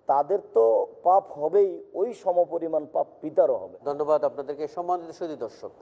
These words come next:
Speaker 2: বিবাহ এটি পবিত্র বন্ধন, এটা নবী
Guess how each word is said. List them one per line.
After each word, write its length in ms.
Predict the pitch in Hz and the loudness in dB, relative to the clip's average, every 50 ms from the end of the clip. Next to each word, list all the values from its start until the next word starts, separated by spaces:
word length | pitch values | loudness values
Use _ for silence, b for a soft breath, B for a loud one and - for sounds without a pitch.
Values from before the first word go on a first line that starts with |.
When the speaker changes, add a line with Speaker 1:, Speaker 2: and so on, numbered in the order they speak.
| - - _ _ _ _ _ _ _ _ _ _ _ _ _ _ - | -20 -20 _ _ _ _ _ _ _ _ _ _ _ _ _ _ -12
Speaker 2:
বিবাহ 340 | 110 135 143 151 147 123 110 101 92 - - _ - | -8 -2 2 2 2 2 0 -4 -12 -18 -14 _ -12
এটি 120 | 127 151 135 - | -12 -10 -8 -8
পবিত্র 240 | 135 135 143 139 - 139 113 110 | -8 -8 -8 -10 -10 -8 -8 -8
বন্ধন, 300 | 107 104 95 85 - - _ _ _ _ _ _ _ _ _ _ _ _ _ _ _ _ _ - | -10 -10 -14 -18 -20 -20 _ _ _ _ _ _ _ _ _ _ _ _ _ _ _ _ _ -10
এটা 160 | 131 - 147 131 123 - _ _ _ _ - 113 120 131 | -4 -2 0 0 -2 -2 _ _ _ _ -20 -12 -10 -8
নবী 200 | 139 139 160 | -8 -8 -8